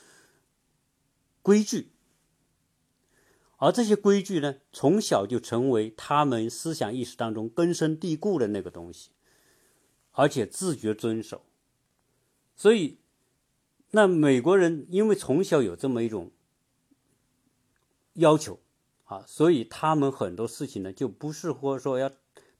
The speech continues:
突然说，啊，你比如说我们中国人，你说有多少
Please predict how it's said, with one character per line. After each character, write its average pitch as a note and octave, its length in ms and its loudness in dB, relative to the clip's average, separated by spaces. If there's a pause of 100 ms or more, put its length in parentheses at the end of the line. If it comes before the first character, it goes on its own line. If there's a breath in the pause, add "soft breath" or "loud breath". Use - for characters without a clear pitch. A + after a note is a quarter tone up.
突 A#3 240 2
然 A#2+ 240 2
说， B2 240 -4
啊， B2+ 80 -2
你 A#2 160 -2
比 G#2+ 140 -6
如 G#2+ 80 -6
说 C#3+ 140 -4
我 A2+ 200 -10
们 G2 220 -10 (1400 soft breath)
中 G3 200 4
国 A#2+ 140 2
人， F2+ 160 -8 (1300)
你 A2 140 -4
说 A#2+ 320 0 (400)
有 A2 240 -4
多 B2 200 -2
少 G2 300 -6